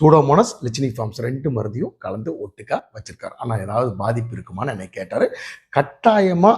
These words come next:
ரெண்டையும் கலந்து ரொம்ப நேரம் வச்சிருந்தீங்கன்னா பாதிப்பு இருக்கும். நீங்க இனிமேல் அந்த தவறை பண்ணாதீங்க. எப்படி பண்ண வேணும் அப்படின்னா, மருந்தடிக்கிறவர் வந்துட்டார் அப்படின்னா, பத்து லிட்டர் தண்ணி அப்படின்னா,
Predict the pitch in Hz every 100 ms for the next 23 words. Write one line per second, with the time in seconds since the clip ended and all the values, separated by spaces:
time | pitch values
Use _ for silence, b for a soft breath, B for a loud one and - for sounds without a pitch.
0 | - 123 131 143 175 214 220 - 131 151
1 | 156 - - 120 131 139 143 175 143 117
2 | 143 123 113 110 117 403 B B - 104
3 | 113 113 113 - 117 117 117 127 101 110
4 | 143 151 208 - 110 139 180 196 269 127
5 | 104 113 123 151 117 104 107 92 87 87
6 | 107 - B B B 117 151 - 262 254
7 | - 143 147 135 131 135 - 113 92 107
8 | 233 - B B B _ _ _ _ 110
9 | 131 196 214 175 180 135 120 139 131 135
10 | 113 98 240 330 - b b _ _ 151
11 | 147 156 - 104 143 156 151 117 117 -
12 | -